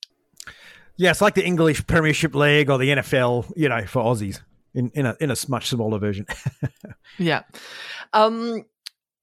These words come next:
Speaker 2: what made you get tested for A D H D? Because you are a hundred miles an hour. Speaking to you, <laughs> you're a hundred miles an hour, which is awesome. But what made you go, "I, after all these years, I'm gonna get, find out
Speaker 1: Um,
Speaker 2: whether or not I have
Speaker 1: because,
Speaker 2: A D H D"?
Speaker 1: be-,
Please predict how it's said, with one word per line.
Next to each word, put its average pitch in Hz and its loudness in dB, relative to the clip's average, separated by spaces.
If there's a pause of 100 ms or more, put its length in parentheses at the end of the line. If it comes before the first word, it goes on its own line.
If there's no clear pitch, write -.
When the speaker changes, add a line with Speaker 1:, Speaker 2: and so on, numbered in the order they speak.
(560)
Speaker 2:
what 240 0
made 392 0
you 240 0
get 226 0
tested 165 -2
for 160 2
A 156 0
D 151 0
H 147 -4
D? 143 -2
Because 170 -2
you 202 0
are 196 6
a 185 4
hundred 165 0
miles 151 0
an 151 -2
hour. 131 -2
Speaking 170 -2
to 185 -4
you, 170 0 (180)
<laughs> - -8
you're 240 2
a 214 2
hundred 226 0
miles 208 4
an 214 0
hour, 208 6
which 196 -4
is 208 -6 (220)
awesome. 226 2 (600)
But 247 2
what 247 -2
made 320 0
you 294 0
go, 262 2
"I, 208 2 (320)
after 214 4
all 202 0
these 190 0
years, 185 2
I'm 160 0
gonna 165 0
get, 160 -2 (340)
find 170 4
out 175 6
Speaker 1:
Um, 180 4
Speaker 2:
whether 180 0
or 156 0
not 151 0
I 151 2
have 156 0
Speaker 1:
because, 226 0
Speaker 2:
A 160 -2
D 160 -4
H 156 0
D"? 160 -4
Speaker 1:
be-, - -10